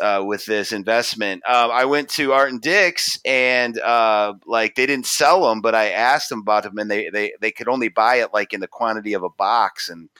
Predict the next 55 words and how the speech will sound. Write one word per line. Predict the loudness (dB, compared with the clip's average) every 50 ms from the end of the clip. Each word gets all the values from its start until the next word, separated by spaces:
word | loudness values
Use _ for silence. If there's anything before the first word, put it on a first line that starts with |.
| _ _ _ _ _ -4
I | -2 -2
don't | -2 0
know | -2 -2 -2 -4 -4
how, | -4 -4 -4 -6
you | -6 -8 -6
know, | -4 -4 -6 -6 -8 _ _ -8
cutting | -6 -6 -6 -6 -4
grass | -2 0 2 2 2 0 -2 -4
or | -6
whatever. | -4 -4 -4 -2 -2 -2
I | -2 0
had | -2 -2 -4 -4
the | -8
money, | -6 -2 -2 -2 -2 -2 -4 -4
and | -4 -4
I | -4
gave | -4 -4 -6 -6 -6 -8
it | -10
to | -10 -8 -8 -6
'em, | -6
and | -8 -10 -10 -8 -4
I, | -4 -2 -2 -4 _ _ -20 -20 -20 -20 _ _ -8
I | -6 -6 -4
went | -4 -4 -6 -6
through | -6 -8 -6
'em. | -4 -4
I | -4
had | -4 -4 -6 -6
two | -6 -6 -4 -2 0
or | -2 -2
three | -4 -6 -10 -10 -8 -6 -6
sets | -4 -4 0 0 0 0 -2 -4 -8 -8 -8 -8 -8 -6
just | -6 -6 -6 -6 -6
from | -6 -8 -6 -4
that, | -4 -4 -6 -6 _ -10
that | -8 -8 -8 -6
box | -4 -4 -4 -4 -6 -8 -12 -14
of | -12 -12
them, | -12 -12 -12 -14 -16
and | -16 -16
I, | -16 -16 -16 _ _ _ -20 -20 -20 -20 -16 -12 -12
I | -10
thought | -6 -6 -6 -2
that | -2 -2 -2 -2
was | -4 -6 -8 -8
the, | -4 -4 -4 -4 -4 -8 _ -10
that | -8 -6 -6
was | -6 -10 -10 -8
my, | -6 -4 -4 -4 -4 -4 -4
uh, | -4 -2 -2 -4 -4 -6 -8 -12
that | -10
was | -10 -10 -8 -8
my | -8 -8
big, | -8 -6 -4 -4 -2 -2 -2 -2 -2
uh, | -2 -2 -2 -2